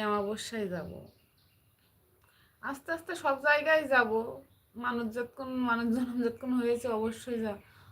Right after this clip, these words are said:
হর হর মহাদেব। হ্যাঁ, আমার ছেলে খুব মহাদেবের ভক্ত, মানে, ওর গলায় মহাদেবের, উম,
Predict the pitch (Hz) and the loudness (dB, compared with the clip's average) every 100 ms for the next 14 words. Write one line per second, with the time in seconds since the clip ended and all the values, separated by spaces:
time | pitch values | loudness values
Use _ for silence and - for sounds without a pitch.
0 | - 190 208 240 262 262 247 220 202 226 | -18 -6 -2 0 -2 0 2 4 4 2
1 | 262 285 320 349 - 311 320 - 381 339 | 6 6 6 2 0 0 0 -2 -4 2
2 | 262 262 262 254 233 220 208 - - 214 | 6 6 6 4 4 0 -2 -8 -6 -6
3 | 277 - _ _ - - - _ 185 208 | -6 -12 _ _ -20 -20 -20 _ -6 -4
4 | 214 208 202 180 - - _ _ _ _ | 0 0 0 -2 -6 -14 _ _ _ _
5 | 185 226 220 214 208 208 208 202 196 196 | -4 -4 0 2 4 4 4 2 2 2
6 | 214 220 226 226 214 202 - _ - _ | 2 0 0 0 -2 -4 -12 _ -20 _
7 | _ _ _ _ _ _ _ _ _ 196 | _ _ _ _ _ _ _ _ _ -6
8 | 202 196 185 180 | -4 -2 -4 -4